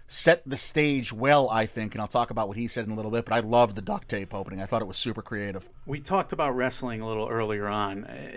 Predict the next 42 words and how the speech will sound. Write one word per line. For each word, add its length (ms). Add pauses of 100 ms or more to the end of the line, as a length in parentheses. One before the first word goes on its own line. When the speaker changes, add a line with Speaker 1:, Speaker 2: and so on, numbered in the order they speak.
Speaker 2:
In 220
the 100
wrestling 640
eras, 600 (100)
was 260
there 160
one 520
era 480
that 320
was 280
kinda, 380
like, 240
grosser, 520
getting 320
edgier, 540
right? 300 (260)
And 120
then 180
the 160
other 320
era 340
went 360
over 320
and 80
above 320
and 100
beyond 380
that? 180
Did 140
that 160
exist? 520 (540)
Speaker 1:
The 880
Attitude 420
Era 360
was, 260
like, 200
the, 360
the 180
extreme. 680
It 40
was, 160
like, 220